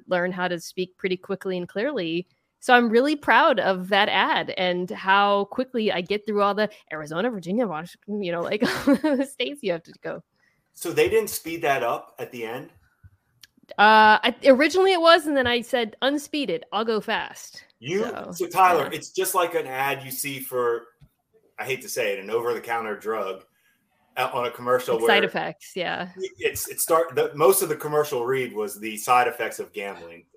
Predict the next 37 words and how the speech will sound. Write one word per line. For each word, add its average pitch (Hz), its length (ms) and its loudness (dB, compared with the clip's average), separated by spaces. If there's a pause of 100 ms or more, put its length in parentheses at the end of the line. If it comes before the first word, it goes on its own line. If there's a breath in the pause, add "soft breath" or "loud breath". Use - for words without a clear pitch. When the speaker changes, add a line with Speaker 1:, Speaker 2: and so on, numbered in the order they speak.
(240)
Speaker 2:
and 98 120 -20
where 135 160 0
you 135 80 -8
can 131 180 -12
do 117 160 -4
it 113 100 -2
legally, 107 380 -8
blah, 101 220 -4
blah, 90 180 -10
blah. 87 140 -8
It 127 100 0
was 143 140 0
gr-, 131 200 -4
it 156 60 -4
was 139 140 -4
great. 95 240 -4 (180)
But 139 80 0
I 143 80 8
was 147 100 0
just 156 220 -6
thinking 139 240 2
about 107 300 0
it, 107 80 -10
like, 104 280 -6 (440)
Speaker 1:
Thank 185 160 -20
you. 160 160 -18 (420)
Speaker 2:
you're, 135 140 -8
yeah. 123 240 -2 (240)
Did 127 160 -8
you 127 100 0
ever 139 180 0
think? 123 440 -4
Yeah, 87 260 -8
that's 113 160 -6
a 120 60 -10
good 104 180 -6
one. 85 160 -16